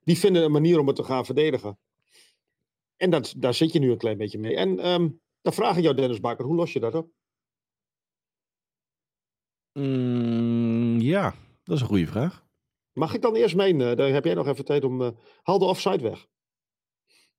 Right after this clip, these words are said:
Speaker 1: Maak het veld, eh, maak het een klein beetje wa-, wat je vroeger bij de eetjes had met het voetbal. Eh,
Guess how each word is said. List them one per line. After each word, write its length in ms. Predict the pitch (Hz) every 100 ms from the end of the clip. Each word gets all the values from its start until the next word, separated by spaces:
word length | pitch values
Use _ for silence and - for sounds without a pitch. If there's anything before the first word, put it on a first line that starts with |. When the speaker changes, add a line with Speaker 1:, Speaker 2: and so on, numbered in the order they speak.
| _ _ _ _ _ _ _ _ _ _ _ _
Speaker 1:
Maak 220 | - 151 180
het 120 | -
veld, 260 | 185 180
eh, 240 | 143 151 151
maak 220 | 170 202
het 120 | 220
een 120 | 190
klein 200 | 185 214
beetje 240 | 196 175 165
wa-, 180 | 160 156
wat 160 | 156
je 80 | 160
vroeger 240 | - 190
bij 100 | 151
de 60 | 151
eetjes 300 | 147 165 156
had 140 | 147
met 100 | 139
het 100 | 123
voetbal. 380 | - 151 139 127 _ - _ _ _
Eh, 280 | 139 135